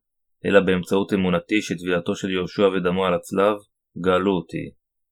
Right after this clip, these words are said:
עליי להודות על עוד דבר אחד לאלוהים, על כך שרוח הקודש של אלוהים באה אליי לאחר שהתחלתי להאמין בבשורה היפה.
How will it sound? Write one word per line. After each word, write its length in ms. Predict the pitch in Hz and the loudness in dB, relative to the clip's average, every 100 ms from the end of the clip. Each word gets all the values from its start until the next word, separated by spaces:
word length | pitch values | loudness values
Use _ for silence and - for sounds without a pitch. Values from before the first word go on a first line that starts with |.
| _ - | _ -4
עליי 240 | 98 104 | 4 6
להודות 500 | 107 104 98 104 104 | 6 4 6 2 4
על 80 | 98 | 4
עוד 180 | 104 104 | 4 6
דבר 260 | 95 98 | 6 6
אחד 240 | 95 98 92 | 4 0 0
לאלוהים, 580 | 92 90 90 85 80 82 _ _ - | 2 2 0 -2 -4 -10 _ _ -8
על 120 | 92 | -6
כך 160 | - 101 | -2 -2
שרוח 340 | 104 104 101 | 0 0 0
הקודש 380 | 98 107 104 101 | -2 0 0 0
של 100 | 101 | 0
אלוהים 400 | 98 98 98 98 | 0 0 -2 0
באה 220 | 98 98 | 4 6
אליי 220 | 95 98 | 6 4
לאחר 300 | 95 92 101 | 2 0 -4
שהתחלתי 460 | 87 95 - 92 98 | -8 -10 -6 -2 2
להאמין 360 | 92 95 98 95 | 2 2 -2 -4
בבשורה 400 | - - 92 92 | -6 -4 -2 0
היפה. 400 | 90 - 92 | -2 -2 -2